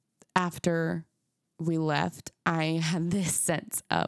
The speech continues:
I can't believe I left this part out. I didn't have anybody to prove anymore. Anybody to prove? Nope. I didn't have anything to prove to anyone anymore.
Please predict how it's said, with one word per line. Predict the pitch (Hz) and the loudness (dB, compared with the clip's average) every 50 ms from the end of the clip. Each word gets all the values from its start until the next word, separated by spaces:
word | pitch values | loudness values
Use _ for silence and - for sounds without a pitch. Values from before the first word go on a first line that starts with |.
| - - | -2 -2
I | - 175 | -2 -2
can't | - 185 190 | -2 -2 -2
believe | - 170 160 | -2 -4 -2
I | 175 | -2
left | - - 82 165 - | -2 -2 -4 -4 -6
this | - - | -10 -8
part | - - - - | -6 -6 -4 -4
out. | 65 - - - - - - - - - - _ _ _ _ _ _ _ _ _ _ _ _ _ _ _ _ _ _ _ _ - | -6 -6 -6 -12 -20 -20 -20 -20 -20 -20 -20 _ _ _ _ _ _ _ _ _ _ _ _ _ _ _ _ _ _ _ _ 0
I | 185 208 | 0 2
didn't | 262 285 247 208 | 2 0 0 2
have | 185 165 156 147 - - - | 2 2 0 0 -2 -4 -2
anybody | - 170 175 196 196 196 185 185 180 180 175 | 0 0 0 0 0 0 0 0 0 0 0
to | 170 170 | 0 0
prove | 160 - 185 160 151 143 143 | 0 0 0 0 0 2 0
anymore. | 147 143 139 131 90 82 78 78 76 - _ _ _ _ _ _ _ _ - | 0 0 -2 -4 -4 -4 -4 -6 -6 -8 _ _ _ _ _ _ _ _ -2
Anybody | 190 202 208 208 202 196 190 | 0 0 2 0 0 0 0
to | 185 | 0
prove? | 185 - 175 165 165 170 - | 0 0 0 0 0 -2 -2
Nope. | - 180 180 - - _ - - - - - - | -2 -2 -2 -4 -12 _ -20 -20 -20 -12 -2 0
I | 220 | 0
didn't | 233 269 269 247 | 0 2 0 0
have | 233 214 180 - - | 0 -2 -2 -4 -6
anything | - 214 214 220 220 196 - - 226 220 208 196 185 175 175 | -6 -4 -4 -4 -4 -6 -2 -2 -2 0 0 -2 -2 -2 -2
to | - - 190 | -2 -4 -4
prove | 160 - - 175 156 - 53 - - - - | -4 -2 -2 -2 -2 -2 -4 -6 -8 -8 -6
to | - - 220 220 | -4 -2 -2 -2
anyone | 208 - 196 185 160 147 135 - 69 73 - - - - | -2 -2 0 0 0 0 -2 -2 -4 -4 -6 -6 -2 -2
anymore. | 170 160 - 85 78 76 - - - - | 0 0 0 -2 -4 -4 -4 -6 -8 -12